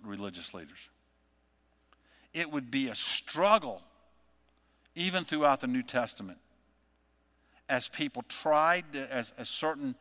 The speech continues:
Jewish people tried to get the Christian church to come back under the law. And Paul would preach, "Listen, if you try to keep the law, then you gotta keep all of it."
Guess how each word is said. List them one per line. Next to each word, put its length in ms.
Jewish 540
people 380
tried 800
to 100
get 440
the 100
Christian 600
church 640
to 120
come 360
back 400
under 280
the 120
law. 640
And 200
Paul 500
would 140
preach, 300
"Listen, 260
if 120
you 80
try 260
to 80
keep 240
the 80
law, 220
then 80
you 60
gotta 140
keep 280
all 260
of 100
it." 60